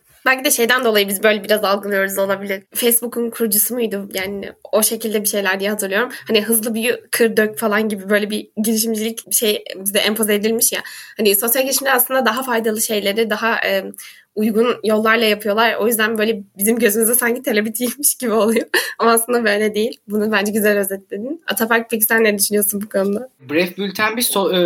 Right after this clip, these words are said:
Speaker 2: e, sosyal girişim. Sosyal girişimciliğin evet Burak gibi, Burak'ın söylediği gibi farklı tanımları var. Ama temelde bir toplumsal değişimi, e, önceliği olarak alıyor.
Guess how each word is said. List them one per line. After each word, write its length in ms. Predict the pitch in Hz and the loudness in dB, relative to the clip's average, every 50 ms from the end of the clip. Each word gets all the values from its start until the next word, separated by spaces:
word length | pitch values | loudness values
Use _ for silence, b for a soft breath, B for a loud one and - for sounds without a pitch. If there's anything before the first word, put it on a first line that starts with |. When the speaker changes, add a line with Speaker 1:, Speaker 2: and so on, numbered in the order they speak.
| 170 165 160 156 156 151 147 151 _ _ 160 | 4 4 4 4 2 0 -2 -6 _ _ -10
Speaker 2:
e, 40 | 160 | -6
sosyal 480 | 160 - 160 151 - - 180 190 202 170 | 0 0 2 2 2 2 2 2 2 2
girişim. 480 | 151 143 135 127 - - 196 240 269 - _ | 0 2 2 2 2 2 0 -4 -6 -8 _
Sosyal 420 | - - 156 151 151 - 156 151 | -4 -2 0 0 2 2 2 2
girişimciliğin 640 | 147 147 147 139 - 143 156 147 135 143 147 156 156 | 2 2 2 2 2 2 2 2 2 0 0 2 2
evet 300 | 147 139 139 135 139 _ | 2 2 0 -2 -2 _
Burak 340 | 139 135 143 143 139 - - | 0 0 2 0 0 -4 -6
gibi, 380 | - 127 127 135 143 139 139 - | -4 0 0 0 0 0 -2 -6
Burak'ın 240 | 135 131 135 135 135 | -2 0 0 0 0
söylediği 380 | 131 - 135 135 131 131 131 | 0 -2 -2 -2 0 -2 -2
gibi 140 | 120 127 123 | -2 -2 -4
farklı 300 | 117 - 131 131 - - | 0 -2 -2 -2 -2 -6
tanımları 480 | - 135 131 127 127 123 131 131 135 117 | -4 -2 0 0 2 2 2 0 0 -2
var. 220 | 113 131 165 180 113 | -4 -6 -6 -8 -6
Ama 400 | 117 120 127 127 131 127 - _ - | -2 -2 0 0 -2 -4 -6 _ -2
temelde 540 | 139 135 135 135 135 135 131 123 147 147 | 0 2 2 2 2 2 2 0 0 0
bir 200 | 143 143 151 147 | 2 0 0 0
toplumsal 540 | - 143 135 - 139 139 135 - 160 165 156 | -2 -6 -4 -2 -2 -2 2 2 2 2 4
değişimi, 520 | 139 131 127 135 - - 151 151 151 151 151 - - | 2 0 2 0 2 4 4 4 4 2 -2 -4 0
e, 100 | 117 113 | 0 2
önceliği 440 | 113 120 117 120 117 110 120 117 | 2 4 2 2 2 4 4 4
olarak 360 | 113 107 104 101 104 101 - 104 | 4 4 2 0 0 -2 -4 -6
alıyor. 440 | 101 95 98 95 92 104 131 160 | -4 -4 -2 -4 -4 -4 -6 -8